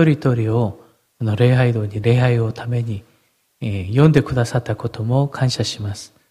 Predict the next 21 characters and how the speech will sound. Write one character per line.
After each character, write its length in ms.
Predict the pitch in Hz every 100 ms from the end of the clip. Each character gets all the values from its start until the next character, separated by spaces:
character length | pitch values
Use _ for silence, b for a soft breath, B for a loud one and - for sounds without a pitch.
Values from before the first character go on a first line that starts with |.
| _ _ _ _
す 200 | - -
べ 120 | 151
て 160 | 151 156
の 100 | 147
こ 120 | 156
と 100 | 143
は 80 | 127
神 220 | - 139
様 220 | 139 143
の 100 | 131
も 120 | 123 139
の 120 | 127
で 120 | 117
す。 220 | - - _ _
神 220 | - 131 131
様 280 | 143 127
の 100 | 120
こ 140 | 113 123
と 100 | 104
で 140 | 107
す。 100 | -